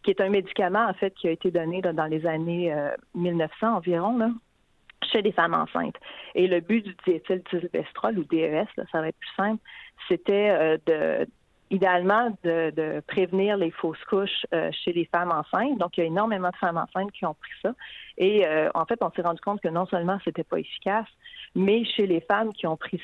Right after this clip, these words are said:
ça, euh, pendant leur grossesse, on a vu des, une augmentation du risque de cancer du sein, euh, du, de, de, de, de cancer endométrial aussi chez la mère. Mais on en a vu aussi chez leurs filles,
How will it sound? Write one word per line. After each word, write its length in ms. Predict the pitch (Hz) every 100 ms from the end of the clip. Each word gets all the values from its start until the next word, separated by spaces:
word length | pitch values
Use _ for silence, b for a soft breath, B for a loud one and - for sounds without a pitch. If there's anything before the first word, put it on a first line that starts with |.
| -
ça, 240 | 196 202 - -
euh, 260 | 165 165 165 - _
pendant 280 | 185 180 202
leur 200 | 180 -
grossesse, 600 | 165 160 156 - 214 262 -
on 180 | 175 170
a 100 | 170
vu 220 | 165 214
des, 120 | 190
une 300 | 170 160 165
augmentation 520 | 180 180 170 185 202
du 120 | 202 170
risque 220 | 180 185
de 100 | 160
cancer 320 | - 156 170 156
du 100 | -
sein, 300 | - 190 190 196 B B B
euh, 240 | 156 156 156
du, 180 | 165 170 -
de, 260 | 156 151 151
de, 300 | 151 151 156
de, 420 | 156 165 - - -
de 120 | 156 -
cancer 340 | 160 160 180
endométrial 800 | 170 160 170 160 - 175 170 175
aussi 400 | 156 156 - 214 B B B
chez 240 | - 233
la 140 | 196 151
mère. 360 | 156 254 220 - B B -
Mais 160 | 214
on 40 | 240
en 200 | 190 180
a 60 |
vu 120 | 170 214
aussi 420 | 196 - 226 226 -
chez 280 | - 196 196
leurs 260 | 175 170 - -
filles, 380 | 202 214 202